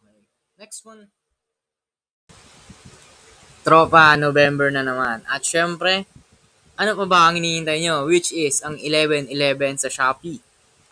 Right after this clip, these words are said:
Add to cart galore na naman tayo niyan. So, don't worry, you can purchase anything you want sa Shopee. Sobrang easy na at sobrang safe pa. So, and you can, uh, you can choose your own payment method also,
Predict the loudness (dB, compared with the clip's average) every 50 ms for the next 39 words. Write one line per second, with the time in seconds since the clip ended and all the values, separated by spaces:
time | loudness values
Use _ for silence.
0 | -10 -10 -10 -8 _ -8 -6 -4 -6 -6 -4 -6 -6 -4 -4 -4 -4 -4 -6 -6
1 | -6 -6 -6 -4 -4 -4 -4 -4 -6 -6 -4 -4 -2 0 0 -2 -2 -4 -10 _
2 | _ _ _ _ -2 0 0 0 0 0 0 2 2 2 0 -2 -4 -10 _ -16
3 | -8 -6 -6 -6 -6 -6 -6 -6 -6 -6 -6 -6 -4 -2 -2 -4 -4 -6 -8 -8
4 | -8 -6 -6 -6 -6 -6 -6 -8 -8 -6 -6 -6 -6 -6 -6 -8 -6 -6 -6 -6
5 | -6 -6 -8 -8 -8 -10 _ _ _ _ _ _ _ _ -4 -4 -2 0 -2 -2
6 | -2 -2 0 0 0 0 0 -2 -2 -2 -2 -2 -2 -2 -2 -2 -2 -2 -4 -4
7 | -4 -4 -4 -4 -4 -2 -2 -4 -4 -8 -12 _ _ -6 -4 -4 -6 -10 -16 -20
8 | -20 _ _ -10 -8 -8 -10 -10 -14 _ _ _ _ _ _ _ _ -12 -10 -6
9 | -6 -4 -4 -4 -6 -6 -8 -14 -18 -10 -6 -4 -4 -2 -2 -2 -2 -2 -2 -4
10 | -4 -4 -4 -2 -2 0 0 0 -2 -2 -2 -2 -2 -2 -2 -2 -4 -2 -2 -2
11 | -4 -4 -6 -6 -8 -4 -4 -4 -2 -2 -2 -2 -2 -2 -2 -4 -4 -6